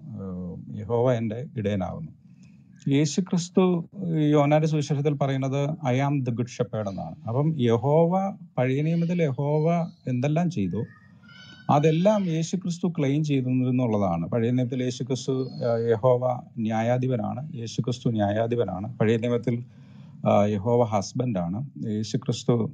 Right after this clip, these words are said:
ആ, പിന്നെ മണവാളനായിട്ട് ക്ലെയിം ചെയ്യുന്നു. ആ, അപ്പം പ-, ഇത് ഞാൻ ഒന്ന് രണ്ട് നിങ്ങൾക്ക് എല്ലാവർക്കും അറിയാവുന്ന കാര്യം ആയതുകൊണ്ട് ഞാനത് കൂടുതൽ വിശദീകരിക്കണമല്ലോ. പഴയ നിയമത്തിൽ യഹോവ എന്തെല്ലാം ചെയ്തു,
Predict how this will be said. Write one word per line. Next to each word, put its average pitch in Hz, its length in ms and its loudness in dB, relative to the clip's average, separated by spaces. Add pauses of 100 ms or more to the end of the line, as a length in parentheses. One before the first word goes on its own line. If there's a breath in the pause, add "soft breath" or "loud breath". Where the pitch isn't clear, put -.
ആ, 113 60 -10 (300)
പിന്നെ 98 320 -4
മണവാളനായിട്ട് 110 840 2
ക്ലെയിം 101 360 -4
ചെയ്യുന്നു. 95 320 -8 (720 loud breath)
ആ, 107 60 2 (340)
അപ്പം 170 300 2 (140)
പ-, 135 140 2 (160)
ഇത് 135 180 0
ഞാൻ 151 240 2
ഒന്ന് 156 180 0
രണ്ട് 156 260 0
നിങ്ങൾക്ക് 107 260 0
എല്ലാവർക്കും 117 340 2
അറിയാവുന്ന 123 300 -2
കാര്യം 123 200 -2
ആയതുകൊണ്ട് 120 220 -6
ഞാനത് 120 240 -8
കൂടുതൽ 117 300 -8
വിശദീകരിക്കണമല്ലോ. 113 640 -8
പഴയ 117 220 -4
നിയമത്തിൽ 165 360 0
യഹോവ 143 320 0
എന്തെല്ലാം 143 460 -4
ചെയ്തു, 117 420 -10